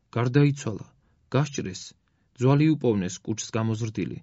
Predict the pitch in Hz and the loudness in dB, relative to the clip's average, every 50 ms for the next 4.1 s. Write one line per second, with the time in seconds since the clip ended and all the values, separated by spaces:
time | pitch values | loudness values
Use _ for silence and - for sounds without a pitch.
0 | _ _ _ _ _ _ _ - - - 127 127 131 131 131 135 - 131 113 113 | _ _ _ _ _ _ _ -14 -4 0 0 0 2 0 -2 -2 -2 0 0 0
1 | 120 117 110 - 120 117 110 107 110 120 120 127 127 120 127 - 120 117 - - | -2 -2 -2 0 0 0 0 0 0 0 0 2 0 0 0 -4 -4 -4 -4 -8
2 | 123 113 123 117 120 117 - 117 117 120 117 113 110 101 90 - 110 - _ _ | -4 -2 0 0 0 -2 -2 -2 -2 -2 -2 -2 -2 -4 -4 -6 -8 -12 _ _
3 | _ _ _ _ _ _ _ - 127 143 156 147 143 - 156 139 123 113 - _ | _ _ _ _ _ _ _ -2 0 0 0 0 0 0 0 0 0 -4 -6 _
4 | - - | -14 -16